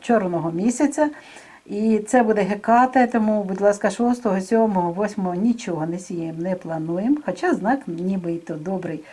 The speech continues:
але результату не буде. І цей складний стресовий період завершиться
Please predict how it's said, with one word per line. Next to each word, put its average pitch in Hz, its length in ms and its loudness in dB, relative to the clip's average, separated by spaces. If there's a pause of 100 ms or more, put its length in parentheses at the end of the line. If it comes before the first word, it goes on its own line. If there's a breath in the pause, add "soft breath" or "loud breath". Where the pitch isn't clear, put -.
(220 loud breath)
але 202 280 0
результату 160 600 -2
не 165 140 -4
буде. 226 340 2 (540 loud breath)
І 285 320 2 (160)
цей 254 400 4
складний 202 480 -2
стресовий 185 500 0
період 226 460 2
завершиться 226 800 0